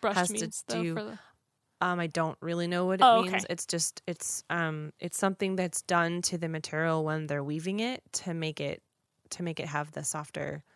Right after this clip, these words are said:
Speaker 1: Oh.
Speaker 2: texture. So when they're weaving it, I think that's when flannel becomes flannel. But
Speaker 1: That's cool.
Speaker 2: um, I don't really know why it's associated particularly with flannel, but,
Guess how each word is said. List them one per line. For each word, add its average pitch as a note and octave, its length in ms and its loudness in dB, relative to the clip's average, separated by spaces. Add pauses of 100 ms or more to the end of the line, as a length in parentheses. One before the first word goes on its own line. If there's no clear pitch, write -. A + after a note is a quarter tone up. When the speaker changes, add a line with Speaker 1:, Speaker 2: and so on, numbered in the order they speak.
(120)
Speaker 1:
Oh. A3+ 340 2 (120)
Speaker 2:
texture. - 500 -8 (340)
So D#3+ 560 0 (240)
when F3+ 200 -4
they're E3+ 140 0
weaving G3 340 0
it, D3+ 260 0 (1400)
I F3 80 -4
think D3+ 400 -10
that's E3+ 300 -4
when D#3 300 -8 (160)
flannel E3+ 260 -6
becomes - 360 -10
flannel. - 280 -4
But F3 320 -6 (240)
Speaker 1:
That's G#3 180 -8
cool. G#3 320 -8 (560)
Speaker 2:
um, E3+ 220 2
I F3+ 60 6
don't G#3+ 160 4
really C#4+ 160 4
know C4+ 140 4
why G#3 120 8
it's F3 120 0
associated E3 640 -2 (100)
particularly G3+ 680 0
with A3 120 0
flannel, A3 440 0 (1120)
but, E3 360 -2